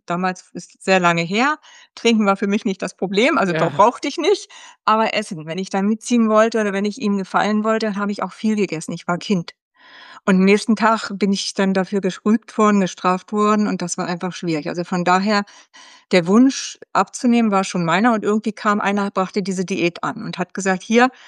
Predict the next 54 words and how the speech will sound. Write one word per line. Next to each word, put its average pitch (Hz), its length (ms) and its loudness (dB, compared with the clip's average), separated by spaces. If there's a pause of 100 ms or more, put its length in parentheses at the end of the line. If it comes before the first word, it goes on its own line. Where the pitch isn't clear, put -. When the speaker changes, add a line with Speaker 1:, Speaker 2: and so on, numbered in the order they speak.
(240)
Speaker 1:
ganz - 260 2
schnell, 240 300 4
ganz 226 280 2
viel 277 280 0
und 240 200 0
es 214 140 -2
Speaker 2:
Mhm. 165 40 -10
Speaker 1:
dauert 247 340 2
auch 247 100 2
maximal 240 540 0
vier 240 280 -2
Wochen 262 280 0
und 226 160 -2
dann 233 160 0
hat - 160 -6
man 240 160 -2
zehn 262 240 2
bis 240 160 0
zwölf 247 300 2
Kilo 240 240 0
runter 262 360 0
und 233 140 0
ganz 220 180 0
super." 214 360 -6
Und 196 120 -6
da 175 80 0
bin 180 140 -6
ich 180 80 -8
drauf - 180 -8
abgefahren. - 460 -8 (300)
Und 202 120 4
meine 180 260 4 (280)
Mutter 190 320 0
vor - 160 0
allen 214 160 2
Dingen, 208 120 2
die 196 120 -2
hat 190 120 -6
mich 190 140 -4
in 180 120 -4
allem 180 280 2
unterstützt, 190 640 -8
das - 180 -18
war 175 60 -4
eine 175 120 -6
ganz 165 240 -10
liebe. 202 340 -4 (1200)
Ja, 175 300 6
dann 160 180 -8
haben 165 80 -8
wir 190 100 2
das 208 180 0
gemacht, - 480 0
ne? 240 180 4